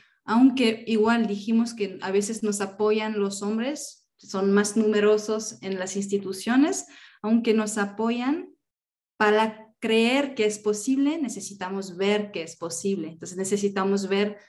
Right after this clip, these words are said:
las mujeres ocupando plazas, ocupando puestos con responsabilidades. Por eso te agrade-, <laughs> te agradecemos mucho, Lucía, <laughs> por existir en este, en este aspecto.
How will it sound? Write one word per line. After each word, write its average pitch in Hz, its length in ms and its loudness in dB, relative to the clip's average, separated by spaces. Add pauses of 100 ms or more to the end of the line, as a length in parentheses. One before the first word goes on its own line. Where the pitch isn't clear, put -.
(140)
las 185 240 -8
mujeres 220 720 0
ocupando 190 800 -2
plazas, 196 840 -2 (400)
ocupando 202 1000 2 (440)
puestos 226 680 0
con 196 440 -4
responsabilidades. 190 1300 0
Por 185 240 -4
eso 208 220 -4
te 208 80 -4
agrade-, 180 340 -2 (480)
<laughs> - 140 -12
te 226 40 -4
agradecemos 240 520 2
mucho, 285 340 6
Lucía, 277 560 2 (800)
<laughs> 277 500 -2
por 269 140 4
existir 269 840 -4
en 262 180 2
este, 220 400 -4
en 226 100 -4
este 214 320 -2
aspecto. - 760 -12